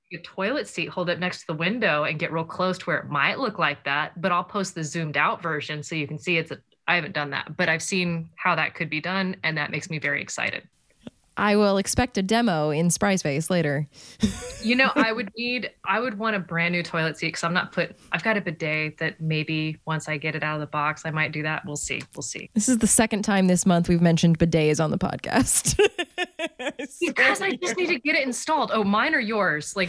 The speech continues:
Speaker 1: which
Speaker 2: On
Speaker 1: podcast?
Speaker 2: this podcast.
Speaker 1: Oh my gosh. Okay. I grew up in Japan. Okay. Like, those things are
Speaker 2: Mm-hmm.
Speaker 1: legit. If the power goes out, Japan can't go potty. Okay. Like, that's just
Speaker 2: Okay.
Speaker 1: how it is.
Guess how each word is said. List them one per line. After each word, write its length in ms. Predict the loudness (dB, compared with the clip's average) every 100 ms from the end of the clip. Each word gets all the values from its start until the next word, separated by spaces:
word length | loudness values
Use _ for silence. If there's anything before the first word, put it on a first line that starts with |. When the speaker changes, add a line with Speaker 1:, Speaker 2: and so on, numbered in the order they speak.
| -2
Speaker 1:
which 180 | -2 0 2
Speaker 2:
On 160 | 2
Speaker 1:
podcast? 20 | 4
Speaker 2:
this 240 | 0 0 0
podcast. 800 | 2 2 2 2 2 -2 -4 -2
Speaker 1:
Oh 160 | 0
my 140 | 0 0
gosh. 500 | 2 4 4 2 -4 -12 -14 -6 -4
Okay. 260 | -2 -4 -6 -4 -2 -2 -6 -6 -4 0
I 80 | 2
grew 100 | 0
up 80 | 0
in 60 |
Japan. 520 | -4 0 0 0 -4 -8
Okay. 320 | -2 2 2
Like, 260 | 2 0 0
those 220 | -2 0
things 220 | 0 0
are 80 | 2
Speaker 2:
Mm-hmm. 120 | 0 0 -2 0
Speaker 1:
legit. 300 | 2 2 0
If 180 | -6 -4
the 80 | -6
power 340 | -2 2 2
goes 220 | 0 -2
out, 400 | 0 0 -2 -4
Japan 400 | -14 -6 0 0
can't 280 | 0 -4 -2
go 100 | -4
potty. 540 | -2 0 0 0 -6 -14 -12
Okay. 400 | -6 -2 0 0
Like, 240 | -2 -2
that's 240 | -2 -2 -2
just 140 | 0
Speaker 2:
Okay. 160 | -2 -4
Speaker 1:
how 80 | -8 -6
it 40 |
is. 460 | -4 -4 -4 -10